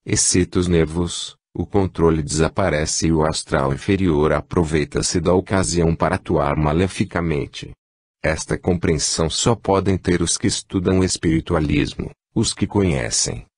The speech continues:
embora rudimentarmente, a vida fora da matéria, e sabem que o indivíduo é uma força controlável. Os nervosos, que a todo momento dão expansão, livremente,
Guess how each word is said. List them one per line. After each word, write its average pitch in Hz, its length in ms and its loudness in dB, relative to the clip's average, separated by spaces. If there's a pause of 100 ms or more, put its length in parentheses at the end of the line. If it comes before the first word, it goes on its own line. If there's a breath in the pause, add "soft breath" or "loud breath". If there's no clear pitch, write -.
(140)
embora 80 500 4
rudimentarmente, 87 1160 0 (200)
a 101 100 2
vida 107 380 0
fora 85 340 2
da 90 140 2
matéria, 71 800 0 (260)
e 110 120 0
sabem 104 380 2
que - 120 -4
o 82 40 4
indivíduo 80 580 0
é 78 40 4
uma 73 160 2
força 95 500 0
controlável. 82 840 -2 (720)
Os 92 180 0
nervosos, 78 960 -2 (220)
que - 100 0
a 80 60 0
todo 113 360 0
momento 95 520 4
dão 85 220 2
expansão, - 760 -2 (240)
livremente, 82 800 0